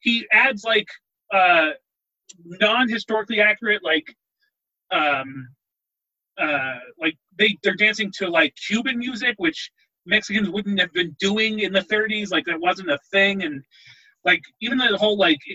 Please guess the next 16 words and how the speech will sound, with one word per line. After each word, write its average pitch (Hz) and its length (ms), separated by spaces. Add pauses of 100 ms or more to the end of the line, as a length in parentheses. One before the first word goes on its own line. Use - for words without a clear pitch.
(200)
in 214 180
the, 175 320
in 208 140
the 180 80
show, 208 320
one 185 160
of 180 60
the 170 140
biggest 175 340
things 185 280
is 143 200
the, 143 360 (100)
um, 127 380 (400)
the 156 80
Santa 185 320
Muerte 165 640